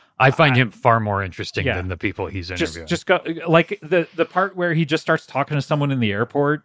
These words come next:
Speaker 1: Yeah.
Speaker 2: you know, and asking him for food, going like, "Oh, I don't, well, you know, I don't wanna touch your chips. Oh, now you've touched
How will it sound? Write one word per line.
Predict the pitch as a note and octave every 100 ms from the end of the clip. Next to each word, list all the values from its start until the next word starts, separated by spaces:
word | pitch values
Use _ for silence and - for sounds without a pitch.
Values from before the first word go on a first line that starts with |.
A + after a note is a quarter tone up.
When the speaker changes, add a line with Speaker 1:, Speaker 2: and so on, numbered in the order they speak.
| -
Speaker 1:
Yeah. | E3
Speaker 2:
you | D#3+
know, | C#3+
and | C#3
asking | B2 A2+ - C3+
him |
for | B2 A2+
food, | - B2 C3
going | B2 A#2
like, | A2 G#2+
"Oh, | - A#3+ A3+ F#3+ D#3
I | E3 F3 G3+
don't, | G#3 D#3+ E3 D#3
well, | E3+ F3 F3
you | E3+
know, | D#3+ D#3
I | E3+
don't |
wanna | F#3+ F3+
touch | D#3+ F3 -
your | E3+ E3+
chips. | - E3+ -
Oh, | B2+ C#3+
now | B2+ C3+
you've | C3 C#3+ C#3
touched | D3 D3 - -